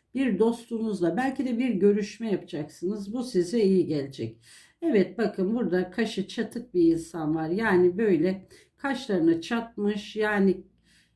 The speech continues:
e, bir konuşma, bir görüşme planlıyor. Yani şunu söyleyeyim, bunu söyleyeyim gibi kaşlar çatılmış çünkü. Belki de bir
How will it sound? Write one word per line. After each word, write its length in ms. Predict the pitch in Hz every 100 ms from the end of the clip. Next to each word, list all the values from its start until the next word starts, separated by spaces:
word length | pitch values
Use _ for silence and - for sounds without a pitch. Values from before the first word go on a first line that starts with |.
| -
e, 100 | 208 202 185 175 175 170 170 160 156 -
bir 280 | 240 269 240
konuşma, 680 | - 202 226 208 208 190 165
bir 140 | 254 220
görüşme 640 | 170 196 208 - 208 190
planlıyor. 520 | - 156 147 147 143
Yani 360 | 160 214 175 165
şunu 280 | - 240 240
söyleyeyim, 520 | - 175 151 160 165
bunu 180 | 190 196
söyleyeyim 520 | - 156 143 151 160
gibi 240 | 180 151
kaşlar 460 | - 196 - 226 208
çatılmış 560 | 208 196 196 160 196
çünkü. 340 | - 160 - 165
Belki 320 | 208 208 196
de 160 | 208 196
bir 180 | 214